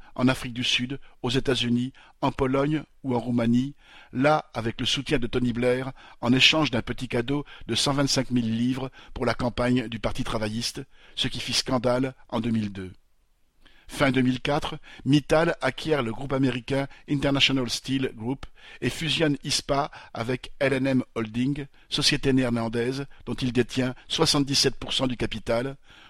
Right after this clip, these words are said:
pour créer Mittal Steel Company, le premier producteur mondial d'acier. ArcelorMittal,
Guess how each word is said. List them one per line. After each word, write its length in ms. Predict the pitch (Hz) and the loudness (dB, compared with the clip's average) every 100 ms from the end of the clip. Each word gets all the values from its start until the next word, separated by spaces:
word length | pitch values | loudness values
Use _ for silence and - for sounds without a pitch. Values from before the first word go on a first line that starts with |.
| - | -6
pour 220 | 143 - | -4 -4
créer 360 | - 147 151 - - 131 | -2 0 0 -4 -6 -2
Mittal 420 | 147 - 147 127 | 0 4 4 2
Steel 320 | - 147 131 | -2 -2 0
Company, 540 | 139 123 120 123 139 - - - | 0 0 2 0 -2 -8 -20 -10
le 120 | 117 | -8
premier 320 | 107 143 143 143 | -2 2 4 2
producteur 460 | 123 127 - 110 | 0 -4 -2 0
mondial 360 | 123 123 120 113 | 2 2 2 0
d'acier. 440 | 113 - 95 90 - _ _ _ _ _ _ - _ _ _ - _ _ _ _ _ _ _ _ _ _ _ _ _ _ _ _ _ _ _ - | 0 -2 -6 -12 -18 _ _ _ _ _ _ -20 _ _ _ -20 _ _ _ _ _ _ _ _ _ _ _ _ _ _ _ _ _ _ _ -4
ArcelorMittal, 1000 | 131 117 - 127 120 120 - 120 127 143 | 2 4 6 6 6 4 4 4 6 2